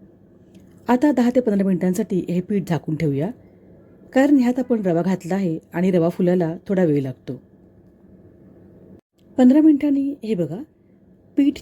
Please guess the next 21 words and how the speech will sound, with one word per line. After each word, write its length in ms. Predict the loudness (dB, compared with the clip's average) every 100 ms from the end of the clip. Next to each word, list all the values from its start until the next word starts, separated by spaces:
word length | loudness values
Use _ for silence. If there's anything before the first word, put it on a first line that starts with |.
| -10
छान 220 | -4 -2
सेट 280 | 0 -2 -2
झालं 220 | -4 -4
आहे. 240 | -8 -10 -12 -16 _ _ _ -20 -20 0
पुन्हा 260 | 6 6 4
एकदा 180 | 0
हे 120 | -2 -2
पीठ 320 | -4 -8 -6
मी 120 | -4
नीट 220 | -4 -4
मळून 220 | -2 0
घेते 340 | 0 -4 -6 -10 -12 -20 _ -20 -20 -20 -6
आणि 120 | 0 2
आता 260 | 0 -4
ह्याचे 400 | -4 -4 -2 0
मोठे 300 | 0 0 -2
मोठे 240 | -4 -2 -2
असे 280 | -2 -4
गोळे 240 | -2 0 2
बनवून 260 | 2 0
घेऊया, 320 | -4 -6 -8